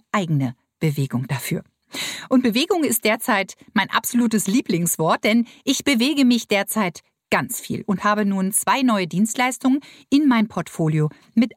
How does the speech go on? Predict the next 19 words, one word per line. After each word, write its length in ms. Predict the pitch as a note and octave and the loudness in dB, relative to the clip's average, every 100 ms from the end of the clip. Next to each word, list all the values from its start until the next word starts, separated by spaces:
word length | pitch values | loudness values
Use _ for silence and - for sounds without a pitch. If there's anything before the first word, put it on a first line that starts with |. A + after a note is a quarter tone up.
| - | -2
aufgenommen. 520 | D3+ - A2+ G2+ - _ _ - - - - | -2 -2 -4 -4 -6 _ _ -20 -20 -20 -6
Ich 180 | C#4+ G4 | -2 2
biete 200 | F#4+ G4+ | 0 0
jetzt 420 | B3 G#3+ - - - | 0 -2 -4 -12 -4
ganz 380 | F3+ D4 G#4+ - | -2 0 0 0
neu 240 | F3+ G3 | 0 0
in 180 | F4 A3+ | 0 0
der 100 | G3+ | 0
Stadt 340 | F#3+ F#3+ F3+ - | -2 -4 -4 -2
an, 200 | D#3 C#4 - _ - | 0 0 -4 _ -6
dreihundertsechzig 1040 | - A#3+ E4+ D4 A3+ A3 C4+ - G3 - | 0 0 0 -2 0 -2 -4 -4 -4 -2
Grad 260 | F3+ G3+ - | -2 0 2
Motivation, 920 | A3 A3 G3 F3+ - G3 F3+ F3 F3 - | 0 0 -2 -2 -2 0 0 0 -2 -2
ja, 160 | A#3+ - | -4 -4
für 200 | - G#3+ | -4 -4
Kopf, 400 | - F4 - - | 0 -4 -4 -6
Herz 300 | G#3+ A#3+ - | -2 -2 -2
und 180 | F3+ E3+ | -4 0
Seele 380 | A#3 B3+ A#3 | 0 2 0